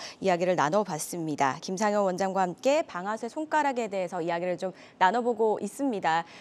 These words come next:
궁금하신 부분은요, 전화 주시면 되는데요. 공이 육육칠칠 공공일 이 번, 공이 육육칠칠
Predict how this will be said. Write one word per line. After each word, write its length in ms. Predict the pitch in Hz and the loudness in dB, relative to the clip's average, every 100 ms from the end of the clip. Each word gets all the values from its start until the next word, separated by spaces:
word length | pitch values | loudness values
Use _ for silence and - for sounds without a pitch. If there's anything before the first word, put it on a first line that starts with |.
| - | -8
궁금하신 760 | 247 254 311 311 311 285 285 | -2 0 2 0 0 0 -2
부분은요, 600 | 247 208 247 233 214 254 - | -2 -4 -2 -2 2 2 0
전화 300 | - 220 294 | -2 2 2
주시면 380 | 240 - 214 202 | 2 -4 -4 -2
되는데요. 640 | 185 170 175 170 160 277 - | 0 0 2 4 6 4 2
공이 340 | - 226 233 214 | 0 4 4 4
육육칠칠 760 | 254 320 - 311 311 285 277 | 2 0 -2 -4 -2 -2 -2
공공일 560 | 277 202 190 208 190 170 | -4 -8 -6 -6 -6 -8
이 60 | 160 | -2
번, 260 | 240 339 - - - - | 0 0 -4 -20 -20 -14
공이 420 | - 226 240 233 196 | -4 -2 0 -2 -2
육육칠칠 760 | 233 302 285 269 233 208 | -4 -4 -2 -4 -2 -2